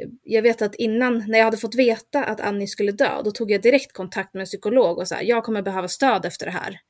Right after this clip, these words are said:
Och det var ju bra att jag gjorde det, för efter hade jag ju aldrig orkat ens tänka på att försöka. Alltså, så det är ju,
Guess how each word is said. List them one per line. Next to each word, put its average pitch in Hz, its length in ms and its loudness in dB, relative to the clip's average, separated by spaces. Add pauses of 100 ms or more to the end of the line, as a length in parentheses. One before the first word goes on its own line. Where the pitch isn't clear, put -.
(160)
Och - 240 -8
det 208 100 2
var 220 100 2
ju 233 100 4
bra 240 320 2
att 202 120 -4
jag 190 80 -2
gjorde 185 200 -2
det, 180 140 -2
för - 260 -6
efter - 420 0
hade 208 240 -4
jag 170 100 -2
ju 175 60 -6
aldrig 175 340 -8
orkat 180 340 -8
ens - 320 -4
tänka 220 480 -6
på 175 80 -2
att 165 100 -6
försöka. 175 540 -8 (460)
Alltså, 202 260 2
så 220 140 0
det 220 100 4
är 247 100 6
ju, 247 220 4